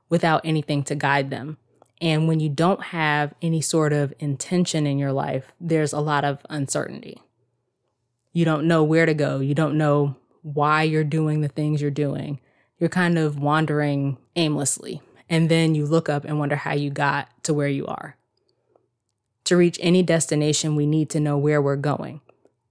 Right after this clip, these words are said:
Sure, we might eventually stumble upon it, but it's a lot easier when we have a roadmap showing us where to go. Being intentional, creating a plan for the goals we have for our lives gives us that roadmap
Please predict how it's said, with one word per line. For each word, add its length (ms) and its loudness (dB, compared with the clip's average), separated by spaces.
Sure, 260 2
we 120 4
might 360 0
eventually 840 2
stumble 440 2
upon 320 -2
it, 160 -6
but 320 0
it's 160 0
a 80 2
lot 240 2
easier 380 2
when 100 2
we 120 0
have 240 0
a 120 0
roadmap 640 0
showing 360 0
us 140 -4
where 140 -2
to 80 -6
go. 280 -6
Being 280 6
intentional, 840 0
creating 380 0
a 60 0
plan 460 0
for 140 -4
the 100 0
goals 340 2
we 140 -2
have 280 0
for 120 -2
our 160 -2
lives 640 -2
gives 280 4
us 200 2
that 180 -2
roadmap 640 0